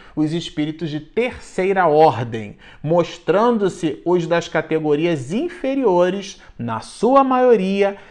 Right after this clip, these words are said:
eivados das nossas paixões. Que paixões, paixões são essas? Ele descreve algumas. O ódio,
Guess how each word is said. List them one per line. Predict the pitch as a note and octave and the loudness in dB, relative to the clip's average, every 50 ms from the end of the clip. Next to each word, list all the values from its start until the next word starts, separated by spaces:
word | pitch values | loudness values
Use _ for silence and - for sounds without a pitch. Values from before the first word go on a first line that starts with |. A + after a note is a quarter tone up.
| - - - | -20 -6 0
eivados | - F#3 G#3 G3+ E3 C3+ C3 E3+ F#3 G3+ G3+ G3+ G3 F#3+ F#3+ F#3 E3+ C#3+ D#3 D#3 C#3+ C#3 | 2 2 2 2 0 0 2 4 6 8 8 8 6 6 4 4 2 0 -2 -2 -2 -2
das | C#3 D3+ D3 C#3 B2+ C3+ | -2 -2 -2 -2 -4 -6
nossas | C#3 C#3 C#3 C3+ - C#3 - - | -6 -8 -8 -8 -8 -12 -10 -6
paixões. | - C3 B2+ B2+ A#2+ - - - A#2 A2 A2 A2 G#2 - - - - - - - | -4 -4 -4 -4 -6 -10 -10 -10 -10 -8 -10 -12 -14 -16 -18 -20 -20 -20 -14 -8
Que | - F#3+ | -8 -4
paixões, | - - D#3 D3+ C#3 C#3+ - - C#3 C3 C3 - - _ _ | 0 2 2 2 0 -4 -10 -12 -10 -10 -10 -12 -16 _ _
paixões | - C3+ C3 C3 - - C3 B2+ B2+ | -4 -4 -4 -4 -6 -10 -10 -10 -8
são | - E3+ F3 E3+ | -8 -6 -4 -2
essas? | D#3+ D#3+ F3 F#3+ F#3 F#3+ - G#3+ G#3 - | -2 -2 -2 -2 -4 -2 -4 -4 -4 -4
Ele | - D3 C#3+ C3+ | -6 -6 -6 -6
descreve | C#3 F3 G3 - - A#3 A#3+ C4 C4+ C#4 | -6 -8 -8 -6 -2 0 2 2 2 2
algumas. | C#4 C#4 G#3+ G3+ A3 A3 G#3+ G3 D3 C3 A#2+ - - - | 0 0 0 2 2 2 2 2 0 -2 -6 -8 -12 -10
O | - C4 C4+ | -4 0 4
ódio, | A#3+ G#3+ G#3 G3+ G3 G3 F3+ D3+ D3+ F3+ G3 G3+ G3+ G3+ - - | 4 6 6 4 4 2 0 -2 -2 -2 -2 -2 -2 -4 -8 -16